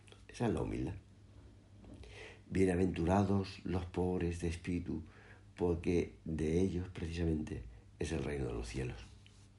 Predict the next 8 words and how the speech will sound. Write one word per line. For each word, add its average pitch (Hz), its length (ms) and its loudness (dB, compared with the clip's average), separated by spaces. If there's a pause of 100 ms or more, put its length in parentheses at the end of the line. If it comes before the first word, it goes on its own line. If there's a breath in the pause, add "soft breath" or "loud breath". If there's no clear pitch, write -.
(1080 loud breath)
Así 120 340 -2
han 131 160 2
sido 117 240 2
los 104 160 0
santos. 71 500 -6 (800 loud breath)
En 87 120 2
el 87 120 4
año 98 400 6